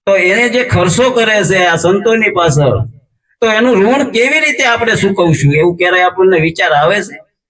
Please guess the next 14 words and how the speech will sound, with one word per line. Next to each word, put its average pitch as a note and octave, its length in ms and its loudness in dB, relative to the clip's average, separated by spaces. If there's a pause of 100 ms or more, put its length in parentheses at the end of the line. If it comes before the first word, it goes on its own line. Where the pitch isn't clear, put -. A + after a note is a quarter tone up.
(220)
કે G#3+ 120 -2
દરેક B3 260 0
સંતો A#3+ 440 0
પોતપોતાના A#3 680 -2
ઘરે F3 540 0 (400)
ખર્ચો A#3 360 0
કરીને A3 340 0
બોલાવે G3 500 2
છે E3 160 0
ને E3 80 2
એને E3+ 160 2
વિવેક F3+ 420 0
કરે D#3+ 180 0
છે A#2+ 380 -4